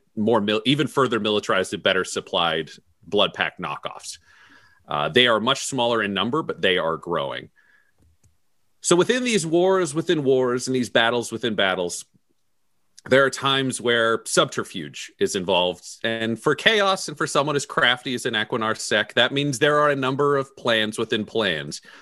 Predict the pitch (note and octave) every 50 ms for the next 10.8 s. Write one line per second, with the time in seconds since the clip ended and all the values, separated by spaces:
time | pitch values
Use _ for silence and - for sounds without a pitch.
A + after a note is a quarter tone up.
0 | - - _ _ _ _ _ _ _ - C#3 C#3 D3 - A3 C#4 D#4 A#3 B3 G#3+
1 | E3+ - - B2+ A#2 G#2 G#2 G#2+ A2 - B2 A2 B2+ - - D3 C#3+ C#3+ C#3 B2+
2 | A#2+ A#2 - - - C#3 C3+ B2+ A#2+ B2 B2+ C3 G#3+ B3 A3 G3 - G#2+ A2 A2
3 | G2+ - - - F#2+ F2+ E2+ G2+ F#2+ F2 E2+ G2 F#2+ F#2 - - F2+ D#2 F#2 F#2
4 | - G#2 F#2 F2 - B2 B2+ A#2 - - G2+ F#2 - - - _ - - - -
5 | - _ _ _ _ _ - - A3 - - - - C4 C4+ A3+ F#3+ F#3 F3+ E3+
6 | C#3+ C#3+ B2 B2+ C#3+ C#3 B2 A2+ G2+ F#2+ F2+ F#2+ D#2+ G#2 G2 E2 F2 D#2 E2 E2+
7 | D#2+ - - - - A#2+ G2+ E2+ C#2+ A#1+ A1 G#1 - - - F#3 - _ _ _
8 | _ _ - A#2 A#2 - C#3 B2+ - A#2+ C#3+ C3+ C3 B2+ - - - F#3+ F#3+ -
9 | - D#3+ C3 A2 - C#3+ B2 C#3 B2+ B2 B2 B2 - - C3+ B2 A2+ A2 - -
10 | A#2 A#2+ A#2 A2 A2+ A#2+ B2+ A#2 F#2+ D#2+ C#2+ E2+ A2+ C3 -